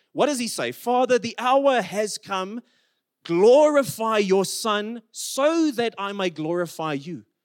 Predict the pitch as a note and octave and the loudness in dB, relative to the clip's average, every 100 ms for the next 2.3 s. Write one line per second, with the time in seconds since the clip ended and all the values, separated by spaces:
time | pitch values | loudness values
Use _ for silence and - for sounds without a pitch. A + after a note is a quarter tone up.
0 | _ _ _ _ - G#3 - C#4+ C#4+ C#4+ | _ _ _ _ -8 -4 0 0 2 0
1 | C4 A3+ A#3 F3 D#3 C4 D4 - G3 F#3 | -2 -2 -2 -6 0 2 2 -2 -2 0
2 | D3+ A2 F#2+ | 0 -4 -10